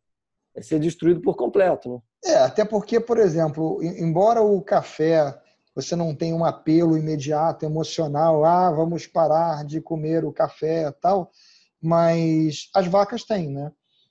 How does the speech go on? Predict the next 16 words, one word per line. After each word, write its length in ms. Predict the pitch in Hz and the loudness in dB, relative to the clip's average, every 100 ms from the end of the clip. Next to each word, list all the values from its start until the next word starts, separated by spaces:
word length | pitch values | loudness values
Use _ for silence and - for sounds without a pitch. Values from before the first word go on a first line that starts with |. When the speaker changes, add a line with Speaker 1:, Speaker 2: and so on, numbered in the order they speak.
| _ _ _ | _ _ _
Speaker 2:
A-, 300 | - 165 - | -4 -2 -2
as 80 | 156 | -2
vacas 340 | 165 180 208 | 0 0 -2
têm 140 | - 196 | -4 -4
um 120 | 202 | -2
apelo 260 | 196 196 185 | -2 -2 0
emocional 540 | 180 170 180 165 180 | 0 -2 -2 2 2
grande, 400 | 185 190 214 160 | 2 0 0 -2
vamos 160 | 139 143 143 | -6 -8 -10
dizer 60 | 139 | -10
assim, 60 | 151 | -10
de 80 | 143 | -10
você 520 | 139 147 135 - 151 | -4 -4 -4 -6 -6
fazer 300 | 147 165 143 | -2 -2 0
a 80 | 160 | 0
campanha 800 | - 170 147 170 185 185 156 | 0 -6 -4 -2 0 -2 -4